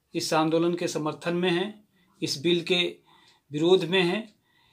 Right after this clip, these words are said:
हम लोगों का कहना है कि इसमें जो सुधार होना चाहिए, वो किसानों से मिल बैठ के बनना चाहिए और सुधार होना चाहिए, लेकिन इस पे सरकार का कोई पहल नहीं है और हम लोग इसका पुरजोर विरोध करते हैं।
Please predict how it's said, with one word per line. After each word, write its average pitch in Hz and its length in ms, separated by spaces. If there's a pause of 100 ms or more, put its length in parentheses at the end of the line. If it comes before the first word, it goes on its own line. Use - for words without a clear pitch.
(480)
हम 220 120
लोगों 254 240
का 254 120
कहना 233 380
है 247 360 (360)
कि 226 100
इसमें 269 800
जो 240 140
सुधार 220 400
होना 208 240
चाहिए, 156 400 (260)
वो - 120
किसानों 214 380
से 240 140
मिल 208 320
बैठ 185 260
के 254 160
बनना 165 480
चाहिए 208 340
और 190 220
सुधार 156 300
होना 147 200
चाहिए, - 260 (340)
लेकिन 254 420
इस 180 120
पे 226 140
सरकार 208 440
का 214 180
कोई 214 300
पहल 143 260
नहीं 113 180
है - 220 (680)
और 147 200
हम 170 160
लोग 208 560
इसका 185 340
पुरजोर 180 720
विरोध 160 340
करते 208 320
हैं। 226 300